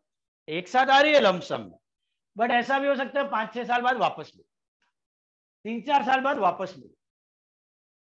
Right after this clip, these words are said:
छह आठ साल बाद वापस मिले कैपिटल रिसीट। तो कैपिटल रिसीट का मतलब ये नहीं है कि एक ही बार आई खत्म, अभी नहीं आनी चाहिए, दूसरी बार कभी भी आई तो उसको revenue में डाल, नहीं, ऐसा नहीं। इन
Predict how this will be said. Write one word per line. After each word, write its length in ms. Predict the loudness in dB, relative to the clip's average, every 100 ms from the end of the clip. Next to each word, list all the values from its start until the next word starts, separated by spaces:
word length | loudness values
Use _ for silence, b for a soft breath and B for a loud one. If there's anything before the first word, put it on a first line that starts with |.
| _ _ 0
छह 160 | 2
आठ 160 | 2 2
साल 160 | -2 0
बाद 140 | 2
वापस 360 | 2 2 -2 -8
मिले 160 | -18 -20 _ _ -6
कैपिटल 320 | -6 -6 -8
रिसीट। 300 | -12 -20 _ _ b b b -4
तो 100 | 0
कैपिटल 560 | 4 2 2 4 6 6
रिसीट 300 | 2 0 0
का 80 |
मतलब 220 | 2 2 2
ये 400 | 2 6 8 6
नहीं 220 | 4 0
है 80 | -2
कि 100 | -2 -2
एक 140 | -2
ही 80 | 2
बार 160 | 4
आई 80 | 4
खत्म, 300 | 2 0 0
अभी 160 | 0 0
नहीं 160 | -2 -2
आनी 200 | -4 -8
चाहिए, 180 | -14 _ -14
दूसरी 240 | -10 -6 0
बार 160 | 0
कभी 240 | -2 -6 -2
भी 100 | 2
आई 140 | 2
तो 100 | 0
उसको 160 | -2 0
revenue 300 | 0 -2 -8
में 80 | -10
डाल, 100 | -12 _
नहीं, 100 | -20 _
ऐसा 180 | -20 -20
नहीं। 80 | -20 _ _ b b b b b b b _ _ _ -2
इन 380 | 0 0 -4